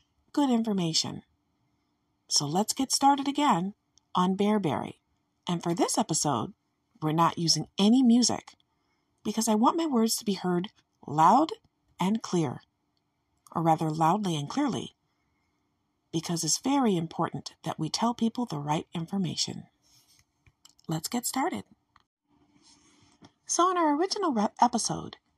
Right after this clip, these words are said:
on Bearberry, I said that one of the things about bearberry, bearberry is, is that bears like to eat it. Now, this was an attempt at humor.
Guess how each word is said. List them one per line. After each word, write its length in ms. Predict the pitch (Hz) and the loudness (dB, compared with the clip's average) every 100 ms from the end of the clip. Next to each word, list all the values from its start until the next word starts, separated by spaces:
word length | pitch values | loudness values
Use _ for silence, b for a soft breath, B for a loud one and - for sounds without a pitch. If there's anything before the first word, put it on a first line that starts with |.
| _ _ _ - | _ _ _ 0
on 240 | 247 240 | 2 2
Bearberry, 600 | 226 226 202 143 - - _ _ _ _ _ _ _ _ _ - | 2 0 -2 -6 -10 -16 _ _ _ _ _ _ _ _ _ -2
I 140 | 294 | -2
said 320 | 370 190 180 | 0 -2 -2
that 140 | 196 175 | -6 -2
one 160 | 185 | -2
of 80 | 277 | 0
the 80 | 349 | 0
things 280 | 220 202 196 | 0 -2 0
about 220 | 180 180 | 0 0
bearberry, 400 | 175 254 185 143 - | -2 0 -2 -4 -2
bearberry 640 | 185 254 185 156 151 147 | 0 0 -2 -4 -6 -6
is, 140 | 202 - _ _ _ _ | -8 -10 _ _ _ _
is 100 | 320 370 | 0 2
that 140 | 359 | 2
bears 300 | 202 185 208 | 0 0 0
like 200 | 175 160 | 0 -2
to 100 | - | -4
eat 140 | 285 277 | 0 -2
it. 160 | - - _ _ _ _ _ _ _ _ _ _ _ | -2 -16 _ _ _ _ _ _ _ _ _ _ _
Now, 180 | 226 202 | 2 4
this 240 | 262 320 | 2 0
was 180 | 392 381 | 0 0
an 60 | 285 | 0
attempt 380 | 233 233 226 202 | 2 2 2 0
at 100 | - | -2
humor. 520 | - 262 202 113 | 2 4 4 0